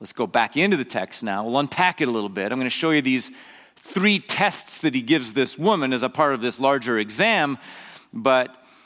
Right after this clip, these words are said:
you could see the subversive work that he's doing emphatically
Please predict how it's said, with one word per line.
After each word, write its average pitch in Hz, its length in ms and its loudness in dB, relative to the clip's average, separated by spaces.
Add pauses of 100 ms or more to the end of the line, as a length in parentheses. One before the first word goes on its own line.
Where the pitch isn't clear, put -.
(140)
you 113 140 -4
could 120 180 -2
see 156 220 0
the 123 100 2
subversive 143 960 2
work 131 340 2
that 127 140 0
he's 110 300 -4
doing 123 560 0 (760)
emphatically 135 960 0